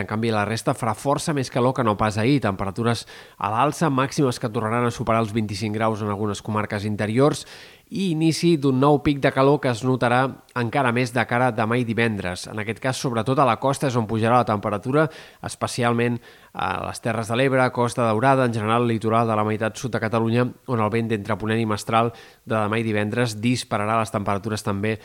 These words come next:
en aquests sectors. Per tant, final de la setmana lectiva amb calor, amb temperatures clarament per sobre del que tocaria per l'època de l'any, màximes de maig, fins i tot de maig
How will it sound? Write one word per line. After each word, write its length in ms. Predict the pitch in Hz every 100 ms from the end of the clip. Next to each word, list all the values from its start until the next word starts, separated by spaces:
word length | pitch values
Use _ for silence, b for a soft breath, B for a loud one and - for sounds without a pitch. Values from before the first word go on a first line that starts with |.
| B B
en 160 | - 104
aquests 300 | 101 104 110
sectors. 320 | - 92 -
Per 140 | 113 107
tant, 240 | 127 135
final 400 | - 131 127 139
de 140 | 127 120
la 80 | 110
setmana 340 | 117 117 117
lectiva 380 | 104 123 107 104
amb 240 | 104 107
calor, 460 | 104 110 120 151 165 B B -
amb 160 | 104
temperatures 640 | 101 110 110 107 127 131 -
clarament 560 | 147 147 160 135 123
per 120 | 113 104
sobre 180 | 117
del 160 | 113 110
que 140 | 107
tocaria 400 | 110 101 107 104
per 100 | 107 104
l'època 320 | 107 101 101
de 80 | 101
l'any, 240 | 131 147 139 B B B
màximes 720 | 113 123 - 127 110 104 - 127
de 260 | 110 107
maig, 320 | 113 147 135
fins 240 | - 120 107
i 80 | 110
tot 160 | 117
de 140 | 107 110
maig 180 | 123